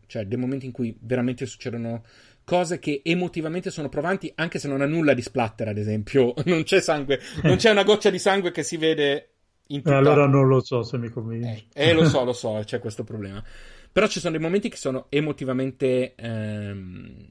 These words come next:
Speaker 1: emotivamente provanti. Ma è una serie che ti trasmette cose buone.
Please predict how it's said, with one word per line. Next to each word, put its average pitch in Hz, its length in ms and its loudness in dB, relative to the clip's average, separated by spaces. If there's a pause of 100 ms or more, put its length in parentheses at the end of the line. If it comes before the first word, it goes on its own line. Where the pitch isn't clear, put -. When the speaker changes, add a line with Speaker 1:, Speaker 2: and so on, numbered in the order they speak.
Speaker 1:
emotivamente 131 600 -2
provanti. 104 600 -10 (520)
Ma 143 120 0
è 170 40 2
una 170 140 -2
serie 190 260 2
che 147 340 -4 (680)
ti - 160 -6
trasmette 165 540 -4
cose 139 280 -2
buone. 95 400 -10